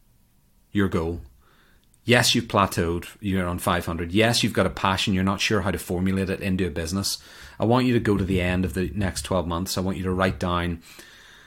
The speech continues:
I built a subscription first business from nothing in the field of X, Y, Z. And within three short months, I managed to generate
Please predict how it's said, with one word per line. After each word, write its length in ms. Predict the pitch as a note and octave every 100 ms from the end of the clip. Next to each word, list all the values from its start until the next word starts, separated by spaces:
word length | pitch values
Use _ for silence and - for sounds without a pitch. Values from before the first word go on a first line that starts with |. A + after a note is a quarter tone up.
| - _ _ _ _ _ -
I 120 | A2+
built 420 | F#2+ G#2+ A2 - -
a 60 | A2+
subscription 640 | - F2+ - A2 G2+ A#2
first 380 | G2+ G#2+ G#2+ G#2
business 500 | F#2+ D#2+ F2 F2+ - -
from 300 | - F2+ F#2
nothing 500 | A2 A#2 F#2 E2+ E2 - - - _ -
in 160 | G#2
the 80 | G2+
field 640 | F#2+ - C#3 A2 F#2+ G2+ -
of 520 | G2 F2 F2+ E2 - - _ -
X, 460 | F2 - - -
Y, 460 | F2 E2+ E2+ E2 D#2 -
Z. 360 | E2+ F#2+ F2+ E2+ _ _ _ _ _ _ _ - -
And 400 | G#2 F#2+ F#2+ - - - - -
within 360 | G#2+ G2+ F#2+
three 300 | F#2+ C#3 D3
short 320 | D3+ B2 G#2+
months, 460 | F#2 E2 F2+ - - - - - -
I 140 | G2
managed 420 | G2+ G2 G2+ -
to 60 | F#2+
generate 640 | E2 G2 F#2 F#2 F#2 F#2